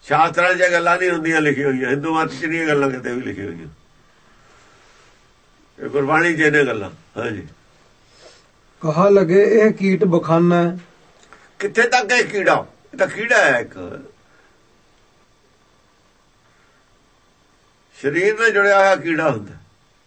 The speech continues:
Speaker 1: ਦੇਹਧਾਰੀ ਸਾਰੇ ਕੀੜੇ ਹੁੰਦੇ ਨੇ। ਜੇ ਕ੍ਰਿਸ਼ਨ ਨੂੰ ਕੀੜਾ ਕਹਿ ਦਿੱਤਾ ਤਾਂ ਕੀੜਾ ਆਪਣੇ ਆਪ ਨੂੰ ਵੀ ਕਿਹਾ ਹੋਇਆ, ਇਹ ਨਹੀਂ ਗੱਲ ਉਹਨੂੰ ਇਹ ਕਹਿ ਦਿੱਤਾ। "ਕਿਤੇ ਕ੍ਰਿਸ਼ਨ ਦੇ ਕੀਟ ਕੋਟੇ ਬਣਾਏ", ਆਪ ਵੀ ਕ੍ਰਿਸ਼ਨ ਹੈ,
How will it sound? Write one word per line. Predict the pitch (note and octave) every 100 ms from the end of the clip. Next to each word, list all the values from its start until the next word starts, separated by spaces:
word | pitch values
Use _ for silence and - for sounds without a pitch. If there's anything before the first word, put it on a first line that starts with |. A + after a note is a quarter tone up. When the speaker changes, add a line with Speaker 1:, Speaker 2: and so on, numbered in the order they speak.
| _ _ _ _ _ _
Speaker 1:
ਦੇਹਧਾਰੀ | D3+ G#3 G3+ F#3+ F#3+
ਸਾਰੇ | D#3 F3 F#3+
ਕੀੜੇ | D3+ D#3+ D3+
ਹੁੰਦੇ | B2 G2
ਨੇ। | F2 - - -
ਜੇ | F#3
ਕ੍ਰਿਸ਼ਨ | G3 G#3+ G3+ G#3+
ਨੂੰ | A3 G3
ਕੀੜਾ | G#3+ G#3+
ਕਹਿ | G#3+ G#3+ A3+
ਦਿੱਤਾ | A#3+ A#3+
ਤਾਂ | A3
ਕੀੜਾ | F#3+ G#3 G3
ਆਪਣੇ | F3+ G3
ਆਪ | G3 F3
ਨੂੰ | F#3 F3
ਵੀ |
ਕਿਹਾ | D#3 D#3+
ਹੋਇਆ, | C#3 C#3 B2 D3+
ਇਹ | D#3
ਨਹੀਂ | E3+ G3+
ਗੱਲ | F#3+ F#3
ਉਹਨੂੰ | F3+ F3 E3
ਇਹ |
ਕਹਿ | C#3+ C#3+
ਦਿੱਤਾ। | C#3 B2+ G#2+ - - _ _ _ _ _ _ _ _ - - _ - _ _ _ _
"ਕਿਤੇ | - D3+ F#3+
ਕ੍ਰਿਸ਼ਨ | E3+ F#3+ E3+ F#3
ਦੇ | F#3
ਕੀਟ | F#3 F3+ F#3
ਕੋਟੇ | F#3 F3+ E3+ F3+ F3
ਬਣਾਏ", | E3+ D#3+ D#3
ਆਪ | D3+ D#3+ E3+
ਵੀ | F#3+
ਕ੍ਰਿਸ਼ਨ | F3 F3+ D#3 F3
ਹੈ, | F3+ F3 E3+ D#3